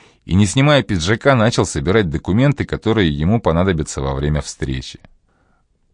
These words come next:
Курбевуа равно американский психопат.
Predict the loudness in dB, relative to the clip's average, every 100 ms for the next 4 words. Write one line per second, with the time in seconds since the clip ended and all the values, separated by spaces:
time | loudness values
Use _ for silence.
0 | _ _ -4 -2 0 2 4 4 6 2
1 | 0 _ _ _ _ -4 0 2 2 4
2 | 4 2 0 0 0 0 0 2 0 -2
3 | -6 -6 -6 -4 -6 -6 -8 _